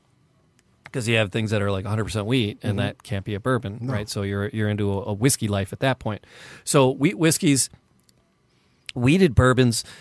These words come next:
Speaker 1: Um, I, I came across a list on Uprocks
Speaker 2: Hmm.
Speaker 1: about, uh, high wheat bourbons that, uh, were trending. And because we have, uh, we have several bars,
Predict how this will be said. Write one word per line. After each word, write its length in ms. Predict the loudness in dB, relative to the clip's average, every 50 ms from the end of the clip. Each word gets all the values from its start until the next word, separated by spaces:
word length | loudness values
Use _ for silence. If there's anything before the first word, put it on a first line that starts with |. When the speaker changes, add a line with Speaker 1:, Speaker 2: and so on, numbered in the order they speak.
| -20 -20 _ _ 2
Speaker 1:
Um, 560 | 4 4 6 6 4 4 2 0 -2 -4 -8 _ -6
I, 300 | 0 0 0 2 2 0
I 100 | -2 -2
came 200 | 0 0 0 0
across 360 | 0 2 2 4 4 2 2
a 60 | 0
list 300 | 0 0 0 0 0 -2
on 120 | -4 -6 -4 _ -2
Uprocks 680 | -2 0 2 0 0 2 0 -2 -4 -4 -4 -4 -6 _ _ _ _ _ _ -8
Speaker 2:
Hmm. 180 | -8 -8 -8 -8 _ _ _ _ _ _ _ _ _ _ _ _ _ _ _ _ _ -12 -2
Speaker 1:
about, 440 | -2 0 2 4 4 4 2 2 -2 -10 -20 -20 -20 -18 _ 0
uh, 600 | 2 4 4 4 2 2 0 -2 -6 -6 -6 -4
high 260 | 0 2 2 2 4
wheat 300 | 2 2 2 0 0 2
bourbons 480 | 4 4 4 4 2 0 0 -2 -2
that, 440 | 0 0 0 0 0 -4 _ -8 -4
uh, 420 | -2 -2 -2 -2 -2 -4 -6 -8 -6
were 120 | -6 -6
trending. 460 | -4 -2 -2 -2 -2 -4 -6 -10 -16 -20 _ _ _ _ _ _ _ _ _ _ _ _ _ _ _ _ _ _ _ _ _ _ _ _ _ _ _ _ _ -8 -2
And 280 | 0 2 2 2 0
because 320 | -4 -4 0 0 0 2 2
we 140 | 0 0 2
have, 340 | 2 2 2 0 0 0
uh, 540 | 0 2 2 4 4 4 4 2 2 0 0 -2
we 120 | -2 -4
have 160 | -4 -4 -6 -8
several 360 | -8 -6 -4 -4 -4 -4 -6
bars, 260 | -6 -6 -8 -8 -8